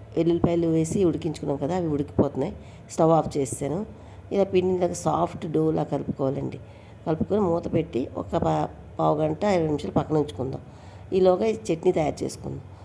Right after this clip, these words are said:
ఇవన్నీ ఉడికించుకున్న తర్వాత అవి వాటర్ ఫిల్టర్ చేసుకొని చక్కగా పైన ఉండే టమాటాలు ఉడికిపోతే పైన తొక్క వచ్చేస్తుంది కదండి, అలా తొక్క తీసేసుకున్న తర్వాత వీటన్నిటిని చల్లారిన తర్వాత మిక్సీలో వేసి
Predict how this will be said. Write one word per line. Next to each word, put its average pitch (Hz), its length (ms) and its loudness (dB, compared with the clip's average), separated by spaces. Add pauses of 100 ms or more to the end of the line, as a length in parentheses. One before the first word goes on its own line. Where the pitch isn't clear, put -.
(220)
ఇవన్నీ 185 200 4
ఉడికించుకున్న 175 560 2
తర్వాత 170 420 0 (160)
అవి 160 400 2
వాటర్ 151 400 -2
ఫిల్టర్ 165 340 -2
చేసుకొని 160 540 -2 (760)
చక్కగా 196 420 0
పైన 175 320 4
ఉండే 175 200 4
టమాటాలు 170 520 2
ఉడికిపోతే 175 720 0
పైన 160 560 2 (640)
తొక్క 156 200 2
వచ్చేస్తుంది 170 380 0
కదండి, 156 220 0
అలా 165 100 0
తొక్క 151 240 -4
తీసేసుకున్న 151 480 -2
తర్వాత 139 500 -2 (500)
వీటన్నిటిని 180 680 2 (120)
చల్లారిన 156 360 0
తర్వాత 151 240 -2
మిక్సీలో 165 440 2
వేసి 151 440 2